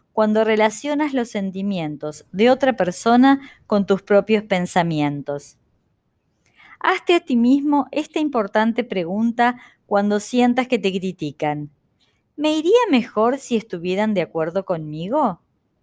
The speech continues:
La contestación es no, obviamente. Lo que ellos piensan no puede tener ningún efecto sobre ti, al menos que tú permitas que lo tenga.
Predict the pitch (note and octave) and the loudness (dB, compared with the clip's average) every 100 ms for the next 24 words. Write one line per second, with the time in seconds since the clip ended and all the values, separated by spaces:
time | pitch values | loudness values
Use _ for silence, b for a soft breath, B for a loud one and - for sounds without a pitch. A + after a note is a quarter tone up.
0 | _ _ _ - F3 G3 G3 A3 - B3 | _ _ _ -6 -4 -2 -2 -4 0 -2
1 | A#3+ D4 D#4 E4+ - A#3+ D4 - - A3+ | 0 -2 -2 -2 -6 -4 -2 -2 -2 2
2 | B3+ F#3+ D3+ _ - F#3 F#3 F3 E3 D3+ | 4 2 -2 _ -2 0 2 0 0 0
3 | C#3+ C3 C#3 C3 _ _ _ _ _ B3+ | -2 -4 -8 -10 _ _ _ _ _ 0
4 | C#4+ C4 F4 - E4+ - - C4+ G3+ E3+ | 0 2 -2 0 -2 -4 -2 0 2 -2
5 | - D#3 F3 - _ _ - C#4+ D4 D4+ | 0 0 -2 -8 _ _ 0 2 2 0
6 | D#4+ E4 - A3+ A3 B3 B3 A#3 B3+ C4 | 0 0 0 0 2 4 4 4 2 0
7 | B3+ C4 B3+ - C4+ - G#3 F3 E3+ A#3 | 0 -2 -2 -4 -8 -4 -6 -6 -8 -6
8 | C4 - - G3 G3+ A3+ B3 C4+ C4 G#3 | -6 -6 -4 -2 0 0 2 0 -2 -6
9 | A#3+ A#3 A#3+ G3 F#3 F#3 F#3+ - F3 E3 | -6 -4 -2 -2 -6 -4 -4 -2 -4 -2
10 | D#3 C#3+ C#3+ D3 C#3+ | -2 -4 -4 -6 -8